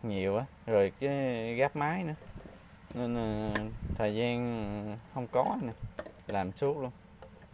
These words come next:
Không có thời gian nghỉ, nói chung là không có thời gian nghỉ. Nên, à, em in này về để gấp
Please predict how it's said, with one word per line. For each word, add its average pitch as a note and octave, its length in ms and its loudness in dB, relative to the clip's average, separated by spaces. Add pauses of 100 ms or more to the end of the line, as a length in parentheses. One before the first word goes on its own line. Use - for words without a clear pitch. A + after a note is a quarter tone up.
Không A#2 100 -2
có B2+ 80 2
thời B2 160 0
gian A2 120 2
nghỉ, G#2 200 0
nói C#3 180 -4
chung A2 180 2
là G2 80 -2
không G#2+ 140 -4
có A#2+ 60 -6
thời A#2+ 120 -2
gian G2 180 -4
nghỉ. F#2+ 140 -8 (1120)
Nên, A2 180 -2
à, A2 240 2
em A2 160 2
in A2 200 2
này G2+ 260 2
về G2 240 10
để A#2+ 580 2
gấp C#3+ 140 4